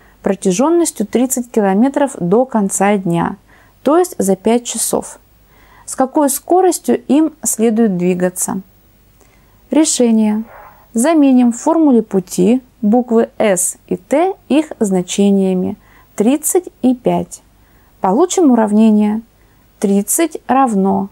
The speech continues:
В умноженное на пять, то есть тридцать равно пять В. Решив уравнение, получим В равно шести.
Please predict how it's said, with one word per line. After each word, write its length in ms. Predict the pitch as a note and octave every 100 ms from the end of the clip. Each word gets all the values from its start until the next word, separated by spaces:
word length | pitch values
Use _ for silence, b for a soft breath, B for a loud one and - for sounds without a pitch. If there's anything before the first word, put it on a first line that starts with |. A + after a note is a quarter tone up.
| _ _ -
В 340 | F3+ B3 F4 G4
умноженное 640 | G3 F#3 A#3+ C#4 D4 B3
на 180 | F#3+ F3
пять, 420 | - F#3 F#3 - _ b b b
то 160 | - A3
есть 360 | G3+ F#3+ - - _
тридцать 460 | - B3+ F4 - D4+
равно 520 | G3+ F#3 F#3+ B3 D4 - -
пять 360 | G#3+ A#3 A#3 -
В. 340 | F3 E3+ E3+ F#3 _ _ _ _ b b b b b
Решив 420 | A3 C4 D4+ -
уравнение, 500 | C4 C4+ D#4 F#4+ E4+
получим 680 | A#3+ G#3+ G#3 G#3+ - G#3 G#3
В 280 | - F#3 D4
равно 320 | D4 G3 F#3
шести. 580 | A3+ - F3+ - - F3+